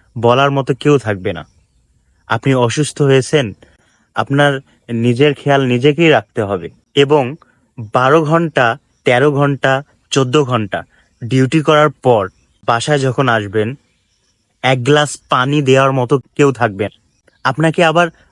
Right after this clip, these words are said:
রান্না করে খেতে হবে, তারপর বাসায় কথা বলতে হবে, তারপর ঘুমাতে হবে, আবার ডিউটিতে যেতে হবে। প্রত্যেকটা দিন ডিউটি থাকবে ভাই, প্রত্যেকটা দিন ডিউটি থাকবে। আপনি অসুস্থ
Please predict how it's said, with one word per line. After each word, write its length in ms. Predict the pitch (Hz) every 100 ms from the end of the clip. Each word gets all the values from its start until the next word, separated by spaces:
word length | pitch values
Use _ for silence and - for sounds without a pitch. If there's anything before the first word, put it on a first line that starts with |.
| -
রান্না 380 | 110 127 147 165
করে 200 | 160 160
খেতে 260 | - 120 123
হবে, 260 | 110 101 151 _ _ -
তারপর 420 | 139 131 147 123 147 _ _ 113
বাসায় 440 | 127 123 170 156
কথা 220 | 143 143 139
বলতে 340 | 131 120 131
হবে, 300 | 120 120 151 185 _ _ _ _ _ _ 123
তারপর 400 | 123 120 143 147 165 _ _ -
ঘুমাতে 500 | 117 127 135 147 165
হবে, 260 | 147 127 156 202 _ _ _ _ -
আবার 260 | 123 135 156
ডিউটিতে 460 | 131 127 113 131 131
যেতে 280 | 113 98 110
হবে। 240 | 98 90 76 _ _ _ _ -
প্রত্যেকটা 720 | 190 - _ 226 - _ 196 165 120
দিন 240 | 156 156 113 98 _ -
ডিউটি 360 | 117 127 120 139
থাকবে 320 | 113 98 98
ভাই, 180 | 92 90 - _ _ _ -
প্রত্যেকটা 500 | 143 - 151 - 160
দিন 280 | 135 127 143 135
ডিউটি 280 | 120 117 123
থাকবে। 360 | 113 104 107 156 - _ -
আপনি 200 | 120 151 147
অসুস্থ 380 | 123 156 147